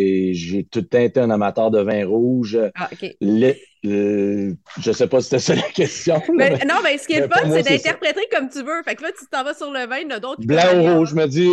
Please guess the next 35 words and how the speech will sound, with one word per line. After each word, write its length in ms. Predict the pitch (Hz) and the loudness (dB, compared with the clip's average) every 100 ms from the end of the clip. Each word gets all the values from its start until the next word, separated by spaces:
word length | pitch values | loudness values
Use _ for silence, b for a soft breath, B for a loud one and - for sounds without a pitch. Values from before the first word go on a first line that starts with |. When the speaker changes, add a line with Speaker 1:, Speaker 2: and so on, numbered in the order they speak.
| 170 | 6
Speaker 1:
euh, 180 | 160 | 4
je 40 | 147 | 2
suis 140 | - | 2
un 80 | 151 | 2
amateur 420 | 156 151 165 160 | 2 2 2 2
de 80 | 156 | 2
vin, 300 | 131 147 147 | 2 0 0
fait 120 | 123 | -2
que, 120 | - | 0
euh, 600 | 117 113 113 110 110 110 104 | 2 4 4 4 4 2 2
vin 200 | 131 131 | 0 2
rouge, 220 | 156 147 | 2 2
mais 220 | 143 120 - _ _ _ | 0 0 -4 _ _ _
je 100 | - | -2
commence 380 | 135 151 160 | 2 2 2
à 60 | 160 | 2
aimer, 280 | 143 156 156 | 2 2 4
euh, 140 | 143 | 2
beaucoup 240 | 127 110 156 | 0 -2 2
le 120 | 135 | 2
blanc 240 | 120 139 | 2 0
l'été, 400 | 147 120 - 151 | 2 0 2 2
là, 100 | 147 131 135 123 113 107 | 2 2 2 2 0 0
euh, 80 | 104 | -2
quand 120 | 113 110 | -4 -6
il 60 | |
fait 160 | - 110 | -4 -4
chaud, 220 | - 147 | 0 0
un, 280 | 131 110 107 | 2 0 -2
un 180 | 110 107 | -2 0
verre 180 | 117 117 | 2 2
de 140 | 117 | 0
vin 160 | 110 107 | 0 -2
blanc, 220 | 107 123 | -2 -2
mais 180 | 117 98 | -4 -6